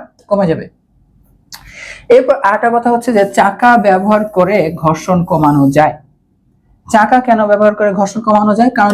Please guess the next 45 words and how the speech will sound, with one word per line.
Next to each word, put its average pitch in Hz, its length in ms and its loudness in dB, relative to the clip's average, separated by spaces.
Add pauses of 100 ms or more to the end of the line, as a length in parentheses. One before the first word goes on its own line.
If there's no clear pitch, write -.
(120)
চাকা 214 260 0 (120)
হচ্ছে 220 220 -6 (100)
কি 170 80 0 (460)
একটা 196 280 -2
তলের 226 240 4
উপর 233 140 2 (100)
ঘুরতে 170 320 -2
ঘুরতে 196 220 -4 (120)
আগায়। 120 200 -4 (160)
তো 107 60 -4 (120)
আমরা 202 160 0 (140)
জানি 190 200 0 (180)
যে 170 100 4 (340)
ঘর্ষণ 170 360 -4
আসলে 214 200 -2 (100)
তিন 247 180 2
রকমের 214 320 -2
ছিল, 143 140 -2 (560)
স্থিতি 185 320 0
ঘর্ষণ, 202 220 -2 (100)
গতি 180 240 0
ঘর্ষণ 196 320 0
আর 202 80 2 (180)
আবর্ত 180 260 0 (120)
ঘর্ষণ। 123 300 -4 (400)
আবর্ত 180 280 0 (120)
ঘর্ষণটা 220 360 -2
কি 233 140 -4
ছিল? 226 100 0 (160)
যখন 202 180 -4 (100)
একটা 208 200 -4
তলের 196 280 0
উপর 202 160 -4
দিয়ে 208 120 4
আরেকটা 185 240 -2
বস্তু 190 160 -4 (120)
গড়ায় 180 360 2
চলে, 131 180 -2 (100)
সেটাকে 160 320 -4
বলা 175 180 0
হয় 190 140 0 (120)
আবর্ত 202 260 0 (120)
ঘর্ষণ। 127 340 -6 (720)
তো 175 40 4 (140)
আমাদের 226 260 4